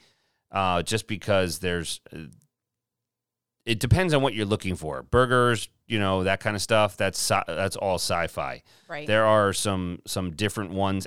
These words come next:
Speaker 1: at Primetime Cafe. So there are salads and, and there are heavier options, you know, but burgers are there as well. So it, it's really what you're looking for. But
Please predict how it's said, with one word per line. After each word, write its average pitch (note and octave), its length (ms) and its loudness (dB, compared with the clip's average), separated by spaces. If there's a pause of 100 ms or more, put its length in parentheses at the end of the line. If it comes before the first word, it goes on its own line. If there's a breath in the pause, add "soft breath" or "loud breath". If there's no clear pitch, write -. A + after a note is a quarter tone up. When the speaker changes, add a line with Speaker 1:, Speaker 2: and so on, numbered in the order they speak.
Speaker 1:
at G2 260 -2
Primetime F#2+ 600 0
Cafe. F#2 680 0 (360 soft breath)
So G2 220 0
there F2+ 160 2
are E2+ 140 0
salads F#2+ 680 0
and, E2 340 -8
and D#2 420 -12
there F2 140 -4
are E2+ 160 0
heavier E2+ 320 -4
options, D#2+ 580 -6
you F2+ 60 -8
know, D#2+ 240 -6
but E2 140 -12 (220)
burgers G2+ 420 2
are F2+ 80 -4
there F2 340 -2
as D2+ 140 -10
well. D#2+ 400 -4
So D2+ 440 -6 (440 soft breath)
it, A2 220 2
it's A2 200 -4
really B2+ 280 2
what G#2 200 -2
you're G#2 120 -2
looking G#2 380 -2
for. B2 260 0
But G#2 280 -4